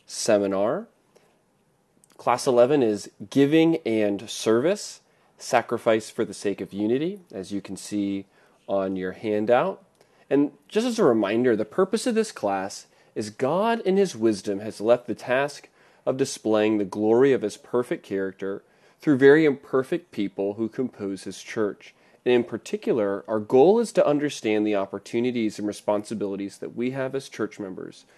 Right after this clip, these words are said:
so that real unity will exist and act as a compelling testimony to the power of the gospel.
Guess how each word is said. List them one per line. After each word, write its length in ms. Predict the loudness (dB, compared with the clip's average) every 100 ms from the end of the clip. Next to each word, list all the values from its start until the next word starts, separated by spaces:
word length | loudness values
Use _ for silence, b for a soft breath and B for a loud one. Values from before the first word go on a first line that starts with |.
| b
so 160 | b 0
that 160 | 2 2
real 240 | 6 6
unity 400 | 6 4 4 2
will 160 | 2 0
exist 580 | 0 0 0 -2 -16 _ b b
and 100 | -6
act 320 | -2 -2 -4
as 120 | -6 -8
a 40 |
compelling 500 | -6 -8 -4 -4 -4
testimony 680 | -4 -6 -6 -8 -8 -8 -10
to 100 | -10
the 80 | -12
power 480 | -10 -10 -10 -12 -16 b b b
of 260 | -12 -10
the 120 | -10 -10
gospel. 640 | -8 -10 -10 -8 -8 -8